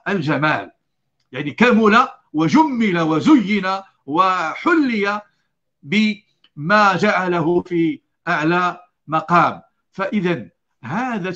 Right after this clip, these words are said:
هذه الشريعة التي نص عليها القرآن الكريم وصفها الله عز وجل بالكمال والتمام. والشيء إذا كان تاما كاملا لا يعجزه أن يستوعب،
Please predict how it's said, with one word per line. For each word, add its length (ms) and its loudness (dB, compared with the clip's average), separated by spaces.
هذه 280 -4
الشريعة 640 -4
التي 380 -2
نص 280 -2
عليها 360 0
القرآن 420 -6
الكريم 420 -4
وصفها 480 -4
الله 400 -6
عز 220 -8
وجل 420 -4
بالكمال 680 -8
والتمام. 520 -10
والشيء 840 0
إذا 420 0
كان 540 -2
تاما 840 0
كاملا 1040 -2
لا 300 -2
يعجزه 1000 -4
أن 140 -6
يستوعب، 840 -6